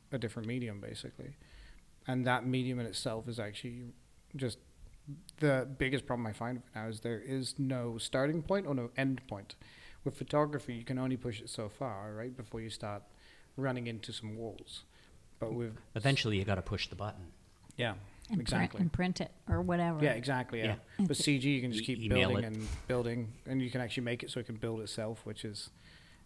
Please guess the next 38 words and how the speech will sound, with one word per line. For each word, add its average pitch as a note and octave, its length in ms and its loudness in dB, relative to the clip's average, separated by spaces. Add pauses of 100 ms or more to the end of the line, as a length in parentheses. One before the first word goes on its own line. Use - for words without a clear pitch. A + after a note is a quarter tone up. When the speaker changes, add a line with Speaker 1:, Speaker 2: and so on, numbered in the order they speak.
Speaker 1:
in B2+ 60 -2
itself G2+ 360 -6
is G#2 100 -8
quite G#2+ 260 -8 (120)
incredible. G#2+ 540 -6
So - 140 -10 (540)
it's B2 100 -6
just B2 140 -6
kinda A2+ 160 -6
like A#2 220 -8
the A#2 60 -6
bucket - 320 -10
on A#2 80 -8
the G#2+ 100 -4
string. A2 340 -8 (160)
Speaker 3:
So - 160 2
you F3 240 4
started F#3+ 480 -2 (320)
C F3+ 260 -2
G E3+ 240 0
I D3+ 380 2 (320)
during E3+ 220 4
the D#3 60 0
pandemic. D3+ 640 0
Speaker 1:
Mm-hmm. B2+ 260 4 (840)
Speaker 3:
That F3+ 80 2
was E3+ 140 2
a E3 40 0
big D#3+ 200 0
learning D#3+ 380 0
curve. E3 260 -8 (680)
Speaker 1:
A C3 60 -4
little G#2 180 -4
bit. G2+ 140 -10 (1080)
<laughs> - 40 0
A A#2+ 400 8 (320)
little C#3 180 2
bit, A2 220 -4